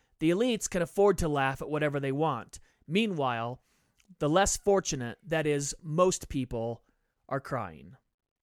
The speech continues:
Now, I know to some that is controversial. You will disagree with me. I understand that. You can definitely disagree with me if you'd like. I trust Dennis Prager.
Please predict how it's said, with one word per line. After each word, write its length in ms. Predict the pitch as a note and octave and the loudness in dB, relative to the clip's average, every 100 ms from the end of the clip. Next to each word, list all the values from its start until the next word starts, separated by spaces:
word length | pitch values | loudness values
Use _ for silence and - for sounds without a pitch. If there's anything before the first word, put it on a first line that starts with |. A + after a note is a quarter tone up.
| _ _ _ _ _ _ E4 _ _ _ _ _ _ _ _ - - _ _ _ _ _ _ _ _ _ _ _ _ _ | _ _ _ _ _ _ _ _ _ _ _ _ _ _ _ -20 -20 _ _ _ _ _ _ _ _ _ _ _ _ _
Now, 220 | - F3+ | -4 -2
I 120 | F3+ F3+ | -2 0
know 260 | G#3 A3 | 4 4
to 160 | A3 G3+ | 4 0
some 560 | - - F#3+ G#3+ G#3+ F3 | 0 2 4 4 2 4
that 140 | F#3+ | 4
is 120 | F3 - | 4 2
controversial. 960 | G#3 F3 D3+ G#3 A3 - A3+ A3 A3 | -2 -2 -2 0 0 -2 0 2 2
You 120 | G3 | 2
will 100 | E3+ | 0
disagree 540 | D3+ D#3+ - D3 E3 G3 | -2 -4 -4 -4 -2 0
with 140 | F#3 | -2
me. 280 | F3 G3+ G#3 | -2 -2 -2
I 140 | D#3+ | -2
understand 600 | D#3 D3 - D#3+ D#3+ F3+ | -4 -8 -10 -6 -6 -4
that. 160 | G3 E3+ | -4 -4
You 100 | E3 | -8
can 160 | D#3 C#3 | -8 -4
definitely 480 | E3 E3+ F#3+ E3 | -2 -2 -4 -6
disagree 500 | D3+ D#3 F3 D3 D#3 | -6 -6 -8 -4 -2
with 120 | E3 D3+ | -2 -4
me 100 | D#3 | -6
if 140 | D3+ | -6
you'd 180 | C#3+ C3 | -8 -6
like. 640 | C#3+ D3+ F#3+ - - - _ _ - | -4 -2 -4 -8 -20 -20 _ _ -6
I 100 | C#3 | -2
trust 420 | - E3+ E3 - | 4 4 4 0
Dennis 220 | D#3+ D3 | -2 0
Prager. 600 | - F3 E3+ F3 G3 G#3 | 2 4 4 2 -2 -4